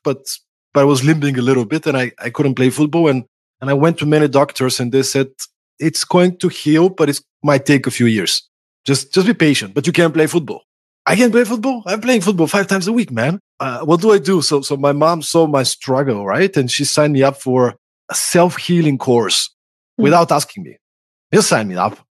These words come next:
Speaker 1: And I'm like, "Mom, self-healing? Come on. What is that? I mean,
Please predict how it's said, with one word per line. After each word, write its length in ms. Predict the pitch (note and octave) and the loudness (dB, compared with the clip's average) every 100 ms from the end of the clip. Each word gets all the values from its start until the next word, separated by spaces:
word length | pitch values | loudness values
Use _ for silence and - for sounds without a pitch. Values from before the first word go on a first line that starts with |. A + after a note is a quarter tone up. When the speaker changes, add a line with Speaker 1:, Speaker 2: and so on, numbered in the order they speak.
| _ _ _ _ | _ _ _ _
Speaker 1:
And 120 | C#3 D3+ | 0 2
I'm 140 | D3 | 4
like, 280 | C#3 A#2+ - _ _ _ _ | 2 0 -8 _ _ _ _
"Mom, 400 | A2+ D3 D3+ D3+ | -4 -2 -2 -4
self-healing? 800 | - F3 D#3 - E3 E3 D#3 D3+ - _ _ | 0 2 2 0 4 4 4 0 -14 _ _
Come 200 | - F#2 | -8 -8
on. 380 | E2+ D#2 D#2+ - _ _ | -8 -10 -12 -16 _ _
What 120 | D#3 | 0
is 180 | D#3+ A2+ | 0 0
that? 220 | F2+ D2+ - _ | -4 -8 -12 _
I 60 | A2 | -6
mean, 160 | A#2+ | -6